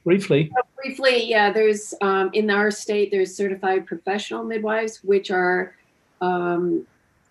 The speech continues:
Speaker 2: midwives who practice at home, basically, or birth centers. They, um,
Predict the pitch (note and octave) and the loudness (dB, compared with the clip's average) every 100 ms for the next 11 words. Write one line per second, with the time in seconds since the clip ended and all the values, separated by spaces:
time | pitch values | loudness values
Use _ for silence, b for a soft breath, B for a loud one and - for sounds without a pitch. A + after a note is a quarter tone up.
0 | _ _ _ _ _ _ - G#3 A3 G#3 | _ _ _ _ _ _ 0 2 4 4
1 | G#3 G#3 G3+ G3+ G3 - F#3+ F#3+ F#3+ F#3+ | 4 4 4 0 -6 -2 0 0 -2 -4
2 | F3+ - G#3 G#3+ A3 G#3+ G#3+ G#3+ A3 G#3+ | -8 -4 -2 0 0 0 -2 -4 -8 -2
3 | G#3+ G#3+ A3+ - F3+ F3+ F#3+ F#3+ - F#3+ | 0 0 -2 -2 -4 0 0 0 -2 -2
4 | G3+ G#3 G#3+ - _ _ _ _ _ _ | 0 -2 -6 -14 _ _ _ _ _ _
5 | G#3 G3 F#3+ F#3 F#3 F3+ - F3+ F3 E3+ | 0 4 4 6 4 4 0 0 2 2
6 | E3+ E3+ | 2 0